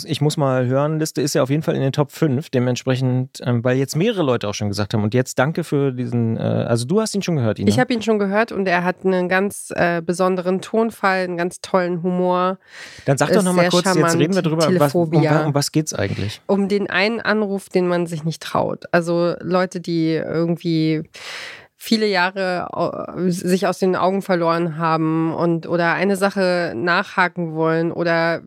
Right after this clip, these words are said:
Speaker 2: ja, eine unangenehme Situation haben und das klären wollen würden und ein Anruf würde helfen und man traut sich aber nicht weiter und die Host, die, äh, ist sozusagen als Unterstützerin am Start und, äh,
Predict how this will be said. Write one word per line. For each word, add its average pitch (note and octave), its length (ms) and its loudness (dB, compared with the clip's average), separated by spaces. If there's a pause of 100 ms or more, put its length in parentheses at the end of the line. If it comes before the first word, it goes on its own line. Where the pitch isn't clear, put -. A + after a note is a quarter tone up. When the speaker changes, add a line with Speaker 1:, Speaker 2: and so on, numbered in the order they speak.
(320)
Speaker 2:
ja, F3 200 2
eine F3 180 -6
unangenehme F3 1040 0 (540)
Situation F#3+ 840 0
haben F3+ 380 -2
und F3 160 -6
das F3 180 -2
klären F3+ 840 -2
wollen E3+ 560 0
würden F3+ 360 2
und F3 260 -2 (280)
ein F3 220 0
Anruf F3+ 400 -4
würde F3 160 2
helfen F#3 520 0
und D#3+ 220 -2
man D#3+ 1040 -2
traut D#3+ 300 -2
sich - 200 -2
aber D#3+ 140 0
nicht D#3 160 -2
weiter F3+ 300 2
und E3 160 -2
die D#3+ 160 0
Host, D#3+ 420 -2 (720)
die, E3 280 2 (120)
äh, D#3 280 -4
ist - 140 -6
sozusagen D#3 560 0
als - 400 -4
Unterstützerin D#3 960 -2
am D#3 140 0
Start D3 520 -2
und, D3 420 -2
äh, D#3 460 0